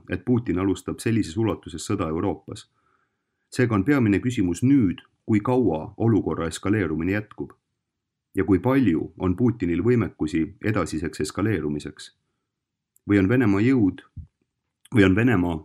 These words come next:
jõudnud oma võimekuse piirile? Putin peab hetkel hindama, mis punktis hakkab Ukraina sõja jätkuv eskaleerimine pärssima Venemaa võimekust tulevikus suurvõimuna rahvusvahelist poliitikat suunata.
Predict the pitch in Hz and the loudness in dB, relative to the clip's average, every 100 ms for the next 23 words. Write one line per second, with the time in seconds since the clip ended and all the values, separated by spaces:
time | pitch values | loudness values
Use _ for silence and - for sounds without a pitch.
0 | - 104 107 90 87 92 113 98 - 92 | -2 2 4 2 0 2 2 0 -2 -4
1 | 101 123 92 73 76 _ _ _ _ _ | 0 2 0 -2 -8 _ _ _ _ _
2 | _ _ _ _ _ _ _ _ _ _ | _ _ _ _ _ _ _ _ _ _
3 | _ - - 139 131 120 107 101 135 - | _ -20 0 4 6 4 0 0 -2 -2
4 | 104 147 123 87 82 82 - 110 - - | 2 4 4 2 -4 -6 -2 -2 0 4
5 | 151 151 - 76 - _ - 107 98 98 | 6 4 -4 -8 -10 _ -6 -4 -2 -4
6 | 95 127 127 95 107 110 92 104 - - | -2 0 2 0 0 -2 0 0 -4 -8
7 | 80 78 - 87 117 110 80 80 80 78 | -6 -6 -4 -2 0 0 -2 -4 -6 -8
8 | _ _ _ _ - 113 - 92 95 123 | _ _ _ _ -2 -2 0 -2 0 0
9 | 104 90 82 - 113 127 110 - 87 - | 2 0 -4 -4 2 4 4 0 -8 -6
10 | - 131 90 73 76 - - 113 92 80 | 0 2 0 -4 -6 -8 -4 0 0 0
11 | 80 82 87 104 - 80 80 80 - 95 | -2 -2 -4 -4 -6 -6 -6 -6 -6 0
12 | 95 92 - - - 73 71 - 73 | 0 0 -6 -12 -10 -10 -10 -12 -18